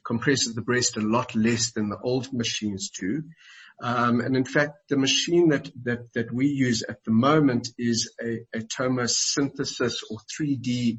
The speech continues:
mammogram, which really takes a, takes a whole lot of pictures and is able to see through the tissue better.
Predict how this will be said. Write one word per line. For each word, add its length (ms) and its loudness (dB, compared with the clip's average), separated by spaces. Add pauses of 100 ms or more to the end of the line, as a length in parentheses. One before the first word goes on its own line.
(100)
mammogram, 680 2
which 260 -4 (480)
really 320 6
takes 460 0
a, 100 2 (240)
takes 280 -2
a 40 -6
whole 400 0
lot 220 4
of 100 -2 (160)
pictures 540 -4
and 100 0
is 220 -4
able 260 -4
to 160 -8
see 240 -2
through 260 -4
the 120 -6
tissue 420 -6
better. 500 -2